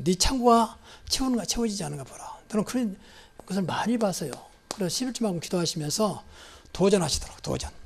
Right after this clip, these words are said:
안 되는 거 낙심하지 말고 도전. 그리고 이 경제관, 경제도 하나님 손에 있다. 하나님, 우리는 복음 경제잖아요. 우리는 빛의 경제잖아요.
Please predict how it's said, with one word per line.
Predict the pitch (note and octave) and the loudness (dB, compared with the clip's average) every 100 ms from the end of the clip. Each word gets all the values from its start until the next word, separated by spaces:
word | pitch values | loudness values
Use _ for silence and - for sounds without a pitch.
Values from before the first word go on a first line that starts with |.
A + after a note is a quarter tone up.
| - - | -16 -4
안 | D3 | 2
되는 | F3 F#3+ | 6 6
거 | |
낙심하지 | D#3 D3 F#3+ D#3+ C#3+ | 4 2 0 0 -2
말고 | C3 C3+ E3 F#3+ - - - - - | -4 -2 -2 -4 -8 -20 -20 -16 -4
도전. | C3+ - - - - - - - - - | -4 -4 -12 -20 -20 -20 -20 -20 -20 -20
그리고 | - G3 G#3 A#3 A3 - - - | -2 4 8 6 4 -10 -20 -10
이 | D3+ C3+ | -8 -8
경제관, | - - E3 F3+ E3 C#3+ - - - - - - - - - | -6 -2 2 2 2 -2 -8 -18 -18 -20 -20 -20 -20 -20 -4
경제도 | F3 G#3+ A#3+ A#3 C4 C4+ - - - | 2 6 8 10 10 8 2 -18 -8
하나님 | - A#3+ B3 | 0 2 2
손에 | G3+ E3+ | 0 -2
있다. | - - - - _ _ - _ _ - - - _ - | -8 -14 -16 -18 _ _ -20 _ _ -20 -20 -20 _ -6
하나님, | F3 B3 F#3 - - | 0 2 2 -2 -2
우리는 | F#3 E3 D3+ | -2 -2 -4
복음 | - G3+ A#3 | 2 6 8
경제잖아요. | G#3+ F3+ - - - - - - - - - - - - - - - - | 8 6 2 -8 -12 -16 -20 -18 -18 -18 -20 -20 -20 -20 -20 -14 -12 -2
우리는 | F#3 F3 | 0 0
빛의 | - - A3 | 2 4 6
경제잖아요. | G3+ F3 D3+ B2+ A2+ | 6 4 0 -8 -12